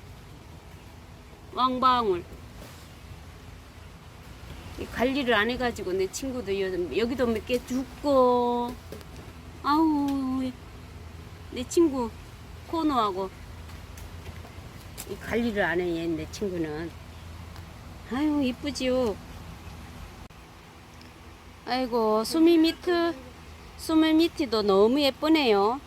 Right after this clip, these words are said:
제 이름이 수미인데. 수미미트 정말 예쁘네요. <laughs> 여보세요. 어, 예쁘다. 야가 뭐더라?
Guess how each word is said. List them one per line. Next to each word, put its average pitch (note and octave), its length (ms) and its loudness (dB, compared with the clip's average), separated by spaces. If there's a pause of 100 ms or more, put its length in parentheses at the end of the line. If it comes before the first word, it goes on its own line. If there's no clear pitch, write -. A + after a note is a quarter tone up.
(100)
제 A#3 140 2
이름이 A#3 360 4
수미인데. B3 560 4 (500)
수미미트 D4+ 600 6
정말 C4+ 420 4
예쁘네요. F#3 640 0 (460)
<laughs> - 1700 -2 (1500)
여보세요. B3 560 4
어, D#4 540 4
예쁘다. B3 1120 2 (3250)
야가 A3+ 300 4
뭐더라? B3+ 600 4